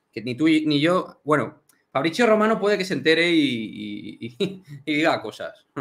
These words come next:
Pero vamos, aparte de eso, lo repetirá doscientas veces. Hola, Quique, ya habéis comentado lo de Clos. No, lo de Clos Gómez lo he comentado esta mañana, que es cuando ha salido la información en...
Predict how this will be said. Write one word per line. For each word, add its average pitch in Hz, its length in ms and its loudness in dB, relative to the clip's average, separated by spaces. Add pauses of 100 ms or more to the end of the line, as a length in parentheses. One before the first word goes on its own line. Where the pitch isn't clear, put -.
(520)
Pero 123 120 -2
vamos, 113 280 -4
aparte 120 280 -4
de 123 100 0
eso, 139 220 -8 (400)
lo - 80 -8
repetirá 127 400 -2
doscientas 127 360 -4
veces. - 320 -12 (340)
Hola, 180 220 4
Quique, 180 200 0
ya 160 80 2
habéis 185 160 -2
comentado 180 380 0
lo 175 80 0
de 160 140 2
Clos. 156 260 0
No, 175 120 -2
lo 165 60 2
de 147 120 2
Clos 175 160 0
Gómez 208 280 -2
lo 190 120 0
he 180 40 -2
comentado 175 300 -2
esta 180 140 -4
mañana, 139 420 -2
que 117 80 -8
es - 80 -14
cuando 143 300 -2
ha 123 60 0
salido 131 340 -4
la 123 80 0
información 120 500 -4
en... 107 380 -8